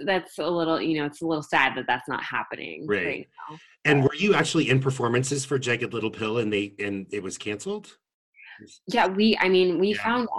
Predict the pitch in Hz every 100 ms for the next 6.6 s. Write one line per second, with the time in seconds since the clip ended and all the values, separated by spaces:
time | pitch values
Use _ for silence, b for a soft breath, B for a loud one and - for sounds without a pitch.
0 | 180 185 185 185 - - - - - 170
1 | 165 160 160 160 160 160 151 _ _ _
2 | _ _ _ - - 175 185 185 202 185
3 | 170 170 190 185 175 170 165 - 160 160
4 | 165 160 165 165 - 165 156 156 156 156
5 | 151 _ _ _ _ _ 165 160 160 156
6 | 151 151 151 151 147 147